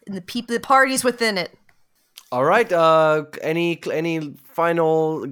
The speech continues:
Speaker 2: closing remarks from either of you, or have you said your piece?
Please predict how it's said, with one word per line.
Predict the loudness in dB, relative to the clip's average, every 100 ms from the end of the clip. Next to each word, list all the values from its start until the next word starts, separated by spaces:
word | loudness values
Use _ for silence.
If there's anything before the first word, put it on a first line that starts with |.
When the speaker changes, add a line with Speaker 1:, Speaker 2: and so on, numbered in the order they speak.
| -12
Speaker 2:
closing | -4 0 0 -2 -2
remarks | 0 2 0 -2 -10 -10
from | -6 -2
either | 0 0 -2
of | -4
you, | -2
or | 0
have | -2
you | -6
said | -6 -6 -8
your |
piece? | -10 -10 -12 -16